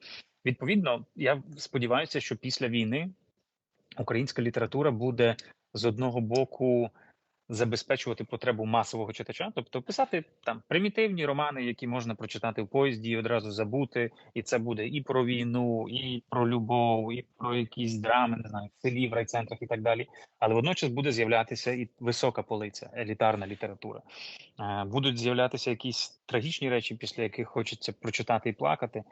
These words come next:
а будуть з'являтися і якісь кумедні історії в стилі Швейка. Тобто велика повноводна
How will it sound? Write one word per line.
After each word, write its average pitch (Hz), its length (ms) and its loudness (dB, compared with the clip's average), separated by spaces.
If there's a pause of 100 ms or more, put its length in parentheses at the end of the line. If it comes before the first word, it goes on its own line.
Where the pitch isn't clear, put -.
(280)
а 104 80 0
будуть 120 240 0
з'являтися 117 560 0
і 127 120 0
якісь 160 280 -4
кумедні 120 380 2
історії 120 340 0
в - 40 -6
стилі 110 220 -2
Швейка. 101 380 0
Тобто 107 300 -10
велика 117 460 2
повноводна 117 880 0